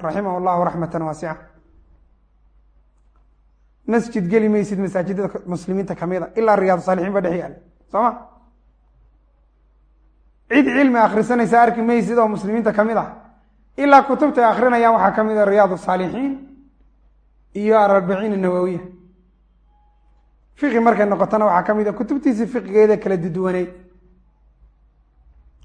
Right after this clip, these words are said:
Ha ugu caansanaado, ha ugu mashhuursanaado kitaabkiisa Minhaaju Taalibiin. Waxaa la yidhi, Imaamu Nawawi raximahullah, a'immadu aad bay u ammaaneen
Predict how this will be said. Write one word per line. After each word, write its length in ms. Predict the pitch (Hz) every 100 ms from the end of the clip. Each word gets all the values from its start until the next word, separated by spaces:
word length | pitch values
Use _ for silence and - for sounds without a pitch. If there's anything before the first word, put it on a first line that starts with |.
| -
Ha 120 | 220
ugu 120 | 226
caansanaado, 600 | 311 196 202 190 190 196 214
ha 100 | 208
ugu 140 | 214
mashhuursanaado 760 | 220 190 185 160 175 175 165 160 - - _ _ _ _ _
kitaabkiisa 600 | - 180 226 185 208 -
Minhaaju 380 | 190 185 190 175
Taalibiin. 460 | 294 170 175 165 - - - _ _ _ _ _ _ _ _ _ _ _ _ _ _ _ _ _ _ _ _ _ _ _ _ _
Waxaa 160 | 247 254
la 80 | 240
yidhi, 100 | 240
Imaamu 220 | 240 285 247
Nawawi 280 | 262 233 208
raximahullah, 560 | 170 220 196 196 214 208 175 - - _ _ _ _ _ _ _ _ _ _ _ _ _ -
a'immadu 380 | 226 233 262
aad 200 | 262 330 254
bay 80 |
u 40 | 247
ammaaneen 460 | 214 196 190 185